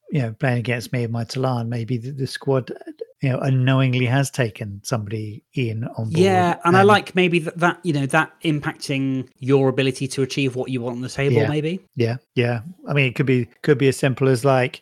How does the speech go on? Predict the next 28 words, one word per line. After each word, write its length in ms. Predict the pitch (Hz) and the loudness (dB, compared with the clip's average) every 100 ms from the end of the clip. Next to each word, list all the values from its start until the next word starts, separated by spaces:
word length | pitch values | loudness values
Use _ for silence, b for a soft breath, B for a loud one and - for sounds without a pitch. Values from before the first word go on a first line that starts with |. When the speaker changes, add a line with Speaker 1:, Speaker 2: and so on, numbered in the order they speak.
| _ | _
Speaker 1:
"Oh, 160 | 147 131 | 0 2
I've 140 | 127 | 2
got 240 | - 135 143 | 0 -2 0
a 20 | |
bad 300 | 120 123 127 | 0 2 2
leg, 440 | 131 127 123 - - - | 2 2 0 -6 -16 -8
I'm 140 | 131 | -4
gonna 160 | 131 131 | -2 -2
slow 240 | - 139 | 0 2
everyone 340 | 131 120 127 127 | 2 0 0 2
down 280 | 139 135 | 0 0
for 120 | 120 117 | -4 -6
a 40 | |
bit." 260 | 117 104 131 | -8 -8 -6
You 80 | |
know, 100 | 113 | -4
it 80 | 113 | -2
doesn't 180 | 135 131 | -2 0
mean 140 | 127 | -2
you 80 | 123 | 0
have 160 | 120 123 | -2 -2
to 80 | 120 | -6
turn 220 | - 123 | -2 -2
and 140 | 117 | 0
start 260 | - 131 127 | -2 -2 -2
shooting 420 | - 135 127 123 | -4 -4 -6 -10
everybody. 360 | 107 104 101 165 | -10 -12 -4 2
Speaker 2:
No, 280 | 175 107 | 2 2